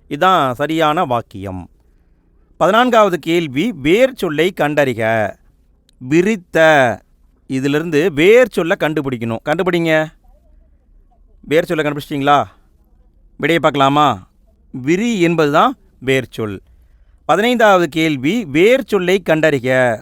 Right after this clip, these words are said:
உரைத்தல், இதிலிருந்து வேர் சொல்லை கண்டுபிடிக்க சொல்றாங்க. கண்டுபிடிங்க. விடையை பார்க்கலாமா? உரை என்பது சரி. பதினாறாவது கேள்வி,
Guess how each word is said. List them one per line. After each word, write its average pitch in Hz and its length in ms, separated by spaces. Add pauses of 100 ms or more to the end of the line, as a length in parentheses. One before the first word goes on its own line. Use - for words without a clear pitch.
உரைத்தல், 160 1040 (800)
இதிலிருந்து 151 540
வேர் 180 340
சொல்லை 160 240
கண்டுபிடிக்க 135 540
சொல்றாங்க. 101 380 (840)
கண்டுபிடிங்க. 156 600 (800)
விடையை 151 240
பார்க்கலாமா? 143 680 (460)
உரை 185 440
என்பது 156 500 (100)
சரி. 110 480 (1300)
பதினாறாவது 220 640
கேள்வி, 151 640